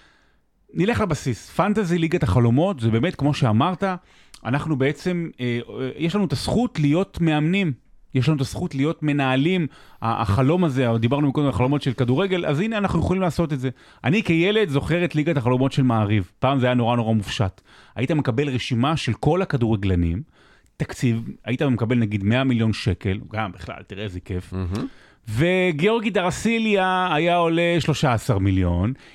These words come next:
Speaker 1: אלי אוחנה היה עשרים ואחד מיליון, וככה אתה צריך לבחור הגנה, מערך, ארבע שלוש שלוש, ארבע שתיים, ארבע ארבע שתיים, כל מיני דברים כאלה,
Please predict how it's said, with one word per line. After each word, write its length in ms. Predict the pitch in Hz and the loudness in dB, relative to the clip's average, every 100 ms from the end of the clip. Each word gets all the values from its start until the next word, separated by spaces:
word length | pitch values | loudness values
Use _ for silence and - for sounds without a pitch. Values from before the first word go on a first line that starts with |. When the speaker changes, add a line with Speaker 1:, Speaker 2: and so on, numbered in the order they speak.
| - | -6
Speaker 1:
אלי 200 | 147 170 | -4 0
אוחנה 520 | 147 92 143 156 147 131 | 0 2 0 0 0 0
היה 180 | 135 | 0
עשרים 300 | 127 - 143 | -2 -2 0
ואחד 300 | 127 - 107 | 0 0 0
מיליון, 580 | 90 90 90 92 101 143 156 - - | 2 2 2 2 2 0 -4 -16 -8
וככה 280 | 110 123 160 | -4 -2 0
אתה 100 | 147 | 0
צריך 140 | 127 135 | -2 -2
לבחור 340 | - 143 139 | -2 0 0
הגנה, 580 | 117 98 104 170 196 160 | 0 2 2 2 0 2
מערך, 520 | 110 101 156 185 120 | 2 2 0 0 -2
ארבע 200 | 110 110 | -2 0
שלוש 300 | - 110 107 | 2 0 2
שלוש, 420 | 110 160 202 - | 0 2 0 0
ארבע 180 | 113 110 | 0 0
שתיים, 280 | - 110 101 | 0 -2 -2
ארבע 280 | 107 107 101 | -2 0 0
ארבע 180 | 95 | 0
שתיים, 300 | 98 190 196 | -2 0 0
כל 120 | 147 131 | 0 0
מיני 120 | 123 | 0
דברים 240 | 107 110 | 0 -2
כאלה, 400 | - 87 87 127 | -2 -4 -2 -4